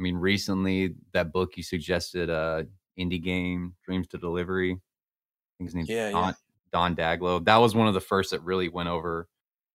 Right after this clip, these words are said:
Speaker 1: what you need to do from that perspective. Um, and I mean, there's so many good resources like Gamasutra or G D C Talks that te-,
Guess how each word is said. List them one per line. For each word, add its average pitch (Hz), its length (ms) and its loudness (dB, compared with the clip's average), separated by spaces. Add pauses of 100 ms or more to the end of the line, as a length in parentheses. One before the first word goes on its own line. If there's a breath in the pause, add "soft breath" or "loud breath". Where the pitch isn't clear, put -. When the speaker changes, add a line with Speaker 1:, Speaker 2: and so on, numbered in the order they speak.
(380)
Speaker 1:
what 92 180 0
you 87 100 -6
need 87 160 -2
to - 80 -18
do 85 180 -2
from 82 220 -6
that 78 200 -2
perspective. 87 680 -4 (840)
Um, 92 360 2
and 98 100 4
I 98 80 4
mean, 104 300 2
there's 98 180 0
so 120 240 2
many 110 160 4
good 92 240 -2
resources 92 680 -2
like 80 140 -8 (220)
Gamasutra 90 840 -2
or 82 160 0
G 87 220 -6
D 87 100 -4
C 85 240 -8
Talks 85 500 0
that - 140 -20
te-, 87 240 -6